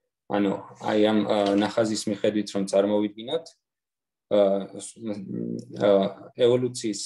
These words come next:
სხვადასხვა მომენტში ჩვენ ვიმყოფებით აი ამ, ა, ვერტიკალურ ხაზზე. მანძილი ამ ვერტიკალური ხაზიდან მრუდამდე, აი ამ მრუდამდე არის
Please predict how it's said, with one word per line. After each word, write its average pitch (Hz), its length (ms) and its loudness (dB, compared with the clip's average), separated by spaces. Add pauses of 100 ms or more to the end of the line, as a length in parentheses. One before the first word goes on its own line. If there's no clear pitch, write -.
(120)
სხვადასხვა 110 500 0
მომენტში 104 440 -6
ჩვენ 101 240 -4
ვიმყოფებით 101 640 -2 (220)
აი 101 200 2
ამ, 101 180 2 (1300)
ა, 98 100 0 (480)
ვერტიკალურ 101 680 4
ხაზზე. 107 440 0 (1700)
მანძილი 104 520 -2
ამ 98 160 -2
ვერტიკალური 101 600 -2
ხაზიდან 95 520 -8
მრუდამდე, 101 640 -2 (360)
აი 92 160 -12
ამ 90 140 -10
მრუდამდე 95 560 0 (840)
არის 95 320 0